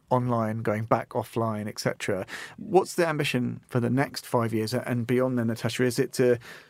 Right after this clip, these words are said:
presumably consolidate, continue to grow, support these amazing careers? And as you said, it must be so thrilling to see artists with whom you've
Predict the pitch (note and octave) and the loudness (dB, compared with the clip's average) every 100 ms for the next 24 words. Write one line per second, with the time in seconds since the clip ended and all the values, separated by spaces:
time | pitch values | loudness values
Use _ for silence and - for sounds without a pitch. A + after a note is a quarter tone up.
0 | _ _ C3 C#3 A#2 A2 - B2+ C3+ D3 | _ _ -2 -2 0 -4 -2 0 4 4
1 | D3 C#3+ C#3+ - _ - - C3 B2 - | 4 0 -2 -10 _ -10 -2 -2 -2 4
2 | C3+ C3 C3 - A#2 C#3 C#3+ D3 A#2 B2+ | 4 6 2 -4 2 2 2 0 -2 0
3 | B2+ B2+ A#2 A#2+ A#2 A#2 - C3 B2+ B2+ | 2 2 2 0 0 -4 -2 0 2 2
4 | B2 A2+ A2 A2+ - B2 B2+ A#2+ - A2+ | 2 -2 -4 0 0 0 -2 -4 -4 -2
5 | B2+ A2+ - A#2+ A#2 A2+ A2 - A#2+ A2+ | -2 0 2 2 2 -2 -2 0 0 0
6 | - C3 B2 A#2 B2+ B2 B2 A#2+ - - | 0 0 0 -2 -2 -2 -2 -4 -10 -18
7 | - C3+ C3 A#2+ | -2 2 2 0